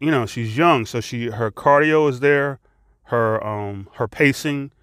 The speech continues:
You know, she's just like a lot of young fighters. She comes out and she starts throwing bombs. If she catches you, she will swarm on you, and she maintains that power pretty much throughout the fight.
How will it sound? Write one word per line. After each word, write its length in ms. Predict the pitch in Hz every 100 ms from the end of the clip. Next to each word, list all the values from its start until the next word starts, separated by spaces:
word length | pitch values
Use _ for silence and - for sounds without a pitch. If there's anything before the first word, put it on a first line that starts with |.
| _ _
You 120 | 151
know, 120 | 135 113
she's 180 | 131
just 240 | 113 135 -
like 160 | 127
a 80 | 120
lot 180 | 123 135
of 60 | 123
young 180 | 117
fighters. 380 | 110 147 156 117
She 120 | -
comes 340 | 104 127 120 110
out 200 | 131 139
and 100 | 123
she 120 | 120
starts 300 | - 123 110
throwing 280 | 123 117 110
bombs. 440 | 120 139 156 160
If 140 | 110 107
she 100 | 107
catches 380 | 127 131 - 131
you, 100 | 156
she 320 | 120 110 101
will 180 | 101 113
swarm 720 | - - - 147 170 - 120 -
on 340 | 139 156 151
you, 180 | 101 90 - - -
and 140 | 120 110
she 140 | 131
maintains 580 | 123 151 147 - 143 123
that 240 | 113 104
power 380 | - 143 139 110
pretty 300 | - 156 143
much 200 | 131 127
throughout 380 | - 113 113 110
the 80 | -
fight. 400 | - 123 101